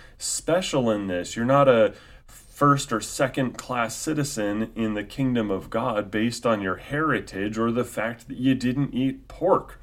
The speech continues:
for most of your life. Everyone who calls on the name of the Lord will be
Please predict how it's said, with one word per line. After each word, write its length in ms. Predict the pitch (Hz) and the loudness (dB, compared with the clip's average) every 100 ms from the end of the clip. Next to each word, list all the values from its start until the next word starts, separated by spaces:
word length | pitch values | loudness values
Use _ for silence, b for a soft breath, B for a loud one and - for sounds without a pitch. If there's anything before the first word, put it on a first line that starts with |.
| - | -18
for 200 | - 123 | -2 4
most 320 | 113 98 - | 4 2 -2
of 120 | 95 | -6
your 140 | 98 98 | -4 0
life. 480 | 87 73 - - - _ _ b b b _ - | 0 -2 -6 -20 -20 _ _ b b b _ 10
Everyone 720 | 131 127 135 135 120 113 113 | 10 10 6 4 6 4 2
who 200 | 117 123 | -2 -6
calls 560 | - - 135 117 101 101 | -8 4 6 6 2 0
on 240 | 104 107 | -2 0
the 80 | 101 | -2
name 480 | 101 95 98 104 - | -2 -4 -4 -4 -2
of 260 | 101 98 | -4 -4
the 60 | 110 | -6
Lord 600 | 101 95 92 95 87 85 | -2 -2 0 -2 -4 -6
will 520 | 92 95 95 92 92 - | -2 0 0 -2 -6 -10
be 460 | 92 87 85 78 | -6 -6 -6 -10